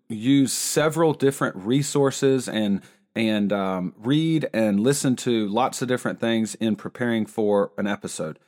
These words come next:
But my main resource for this one is a guy named Michael Kruger, Doctor Michael Kruger. That's K R U G E R. He is excellent when it comes to canon type stuff.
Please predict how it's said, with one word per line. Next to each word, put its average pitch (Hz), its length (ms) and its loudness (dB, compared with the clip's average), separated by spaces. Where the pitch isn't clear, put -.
But 135 380 -2
my 123 240 0
main 143 680 2
resource 117 500 -2
for 110 200 -2
this 120 260 0
one 95 220 -2
is 104 200 -2
a 104 60 0
guy 113 240 0
named 107 300 0
Michael 139 580 0
Kruger, 127 520 0
Doctor 104 340 -2
Michael 113 440 0
Kruger. 101 380 -2
That's 90 280 -6
K 127 440 -2
R 101 260 2
U 98 380 -2
G 110 320 -4
E 107 260 -4
R. 90 320 -2
He 131 300 0
is 131 280 0
excellent 98 540 -4
when 113 140 2
it 101 120 -2
comes 120 300 -4
to 107 380 0
canon 139 680 0
type - 480 -2
stuff. - 480 -4